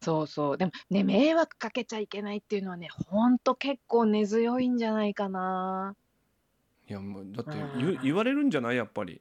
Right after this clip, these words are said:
Speaker 2: そういうふうに。
Speaker 1: うん、だって、む-、前回、なんか、どっかでも私言ったけどさ、あの、医療保険かなんかにさ、二十代の頃に入っ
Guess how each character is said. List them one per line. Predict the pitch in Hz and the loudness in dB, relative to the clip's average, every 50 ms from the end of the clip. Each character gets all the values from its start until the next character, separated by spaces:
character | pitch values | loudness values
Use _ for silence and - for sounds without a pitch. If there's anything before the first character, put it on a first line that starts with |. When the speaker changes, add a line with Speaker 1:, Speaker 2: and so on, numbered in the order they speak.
| _ _ - | _ _ -16
Speaker 2:
そ | - - 110 | -10 -10 -8
う | |
い | 107 | -8
う | |
ふ | 98 - 110 | -8 -8 -2
う | 104 | 2
に。 | 208 208 | 4 6
Speaker 1:
う | |
ん、 | 214 | 6
だ | 247 | 6
っ | 254 - | 4 2
て、 | 220 185 _ _ _ _ _ _ | 0 -4 _ _ _ _ _ _
む-、 | - 269 269 - | -6 -6 -4 -4
前 | 330 370 349 | -4 -4 0
回、 | - 226 202 - - | 0 0 0 0 -2
な | 254 311 | -6 -6
ん | |
か、 | - 220 | -6 -6
ど | 208 311 | -6 -6
っ | - | -4
か | - 254 | -4 -2
で | 208 | -2
も | 196 180 | -2 -4
私 | 175 - 180 - | -6 -8 -12 -12
言 | - 180 | -14 -12
っ | |
た | - - 190 | -8 -10 -8
け | - 170 | -8 -8
ど | 165 151 | -12 -10
さ、 | - - 160 156 | -6 -4 -4 -4
あ | 156 | -4
の、 | 160 160 151 147 143 - _ _ _ _ _ _ | -4 -6 -6 -8 -8 -10 _ _ _ _ _ _
医 | - 208 226 285 | 2 4 4 6
療 | 359 403 392 | 6 4 4
保 | - 453 - | 2 0 0
険 | - 392 285 254 | 0 0 0 0
か | - 185 | -2 -4
な | 180 175 | -4 -4
ん | 180 180 | -6 -6
か | - 175 156 | -6 -6 -8
に | 143 139 - | -8 -10 -12
さ、 | - 151 135 135 | -10 -10 -8 -4
二 | 147 185 190 180 | -2 0 0 2
十 | - 247 247 | 2 2 2
代 | 208 170 151 | 2 0 -2
の | 151 139 | -4 -8
頃 | - - 160 147 139 | -8 -6 -6 -6 -6
に | 143 139 | -8 -8
入 | - - 190 | -4 -2 -2
っ | 175 | -2